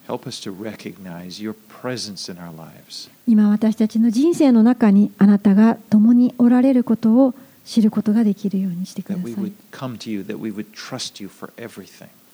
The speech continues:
Speaker 2: 私たちはすべてを信頼して、あなたのもとに身を寄せます。
Speaker 1: And that we would say, "The Lord is my shepherd, I shall not want."
Speaker 2: 私たちは言います。「あなたが私の羊飼い、私には乏しいことがない」と。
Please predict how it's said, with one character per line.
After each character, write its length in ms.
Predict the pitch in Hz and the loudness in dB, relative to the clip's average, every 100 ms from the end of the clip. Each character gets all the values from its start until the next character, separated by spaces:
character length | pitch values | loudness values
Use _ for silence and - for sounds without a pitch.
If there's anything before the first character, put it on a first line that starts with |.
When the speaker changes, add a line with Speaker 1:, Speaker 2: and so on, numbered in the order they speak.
| _ | _
Speaker 2:
私 240 | 220 214 | -4 -2
た 100 | 202 | -2
ち 120 | 220 220 | -4 -4
は 100 | 240 | -4
す 180 | - 349 | -4 -2
べ 120 | 349 | -2
て 160 | 349 | 0
を 100 | 320 | -2
信 240 | 311 269 262 | -2 0 0
頼 180 | 254 254 | 0 -2
し 60 | |
て、 220 | - 262 247 - | -2 -4 -4 -6
あ 60 | - | -2
な 140 | 220 | 0
た 100 | 214 | 2
の 140 | 214 208 | 2 2
も 100 | 214 | 0
と 160 | 233 | 0
に 220 | 226 269 | 2 2
身 140 | 247 214 | 2 2
を 140 | 208 214 - | -2 -6 -8
寄 80 | 196 | -6
せ 140 | 214 | -2
ま 140 | 202 | -4
す。 120 | 180 _ _ _ _ _ _ | -6 _ _ _ _ _ _
Speaker 1:
And 120 | 98 101 | -16 -12
that 60 | |
we 140 | 113 127 | -10 -8
would 180 | 113 104 | -8 -8
say, 160 | 104 | -12
"The 160 | 92 101 | -12 -12
Lord 420 | 98 113 139 135 | -10 -8 -6 -4
is 200 | 110 101 | -6 -10
my 220 | 98 101 | -12 -12
shepherd, 600 | 101 - 85 - 80 76 | -12 -14 -16 -18 -18 -16
I 100 | 92 | -18
shall 260 | 92 - 85 | -16 -16 -18
not 200 | 78 - - | -18 -20 -20
want." 120 | - _ _ _ - | -20 _ _ _ -8
Speaker 2:
私 260 | 202 220 | -2 -2
た 120 | - | -2
ち 140 | 214 214 | -4 -4
は 100 | 220 | -2
言 140 | 220 | 0
い 40 | 220 | 0
ま 140 | 233 | 0
す。 160 | 226 - | -2 -2
「あ 60 | |
な 140 | 233 269 | 0 0
た 180 | - 294 | -2 0
が 200 | 277 247 - | 0 -2 -6
私 340 | - 214 208 214 | -4 0 0 2
の 80 | 214 | 0
羊 360 | - 226 202 | 0 -2 -2
飼 160 | - 190 | -4 -8
い、 60 | - - | -8 -6
私 320 | 208 214 233 | -4 -2 0
に 100 | 233 | 0
は 80 | 226 | 0
乏 240 | 240 254 | 0 0
し 80 | 262 | -2
い 60 | 294 | -2
こ 120 | 254 | -4
と 140 | 220 233 | -2 0
が 80 | |
な 120 | 202 202 | 2 2
い」 100 | |
と。 60 | 180 | 0